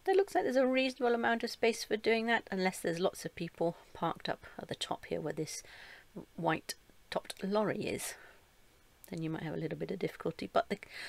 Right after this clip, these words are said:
the visibility is not too bad actually because of the angles involved, so you should be able to see reasonably well whether you can reverse out safely or not. And then you come round.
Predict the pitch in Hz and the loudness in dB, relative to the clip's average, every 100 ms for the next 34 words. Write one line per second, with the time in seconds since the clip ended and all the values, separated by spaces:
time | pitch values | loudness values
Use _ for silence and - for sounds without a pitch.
0 | - - 196 269 294 285 262 233 202 208 | -10 -6 0 2 2 4 4 4 0 -2
1 | 220 - - 214 202 214 160 - - 170 | -2 -2 -2 0 4 4 4 0 -4 -4
2 | 165 - 180 170 175 175 170 156 143 143 | -6 -6 -6 -4 -2 0 0 -2 -2 -4
3 | 143 - 190 - - - - - - - | -2 0 0 -4 -12 -20 -20 -20 -20 -20
4 | - - 165 170 190 196 175 - 202 185 | -12 -4 -2 -2 -4 -6 -4 -4 -4 -4
5 | 170 - - 185 165 156 170 170 165 170 | -4 -4 -6 -4 -6 -4 -2 -2 -4 -4
6 | 151 156 156 156 156 160 - - - - | -4 -4 0 2 2 0 -4 -20 -20 -14
7 | - 151 160 151 160 156 147 147 147 - | -6 -4 -2 -2 -2 -2 -2 -2 -4 -6
8 | 147 - - - - 131 - - - - | -8 -8 -10 -8 -6 -6 -8 -12 -14 -16
9 | - 165 160 202 - - - - - - | -8 -6 0 2 2 0 -10 -18 -20 -20
10 | - - - - - - - - - - | -20 -20 -20 -20 -16 -16 -16 -20 -20 -20
11 | - - - _ - - - - - - | -20 -20 -20 _ -20 -20 -20 -20 -20 -20
12 | - - - - - - _ - - - | -20 -20 -20 -20 -20 -20 _ -20 -20 -20
13 | - - 165 170 175 170 175 165 202 214 | -10 -4 -2 0 -2 0 2 4 6 8
14 | 208 208 208 214 | 8 6 4 0